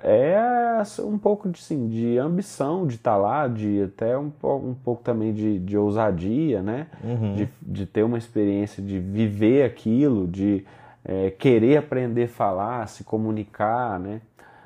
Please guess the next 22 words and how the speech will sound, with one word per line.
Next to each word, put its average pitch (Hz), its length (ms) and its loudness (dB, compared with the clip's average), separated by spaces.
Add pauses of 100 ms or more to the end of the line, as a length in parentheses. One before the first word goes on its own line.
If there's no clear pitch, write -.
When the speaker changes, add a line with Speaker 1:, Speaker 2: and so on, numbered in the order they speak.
(160)
Speaker 1:
A 98 120 -6
conversar 104 520 -2
com 127 120 -8
pessoas 113 460 -4
que - 140 -16
tiveram 104 420 -2
criação, 101 920 -2 (440)
é, 90 280 -6
cultura 104 420 -6
totalmente 107 560 -8
diferente 104 600 -10
da 104 180 -4
sua. 73 360 -14 (840)
Eu 98 80 -2
Speaker 2:
É. 104 60 2
Speaker 1:
acho 98 100 -2
que 104 60 -2
é - 40 0
uma 147 140 -2
balança, 139 540 -2
assim, 135 260 -10
que, 135 400 -6